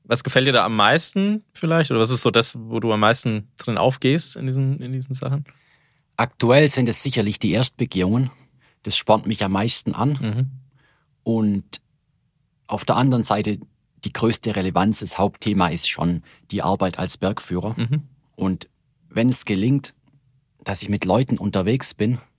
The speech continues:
Speaker 2: und die sind nach der Tour glücklich, dann ist es für mich auch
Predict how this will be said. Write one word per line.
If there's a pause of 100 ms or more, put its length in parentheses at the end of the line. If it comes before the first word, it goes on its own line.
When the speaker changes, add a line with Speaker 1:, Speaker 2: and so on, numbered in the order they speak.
(240)
Speaker 2:
und
die
sind
nach
der
Tour
glücklich, (340)
dann
ist
es
für
mich
auch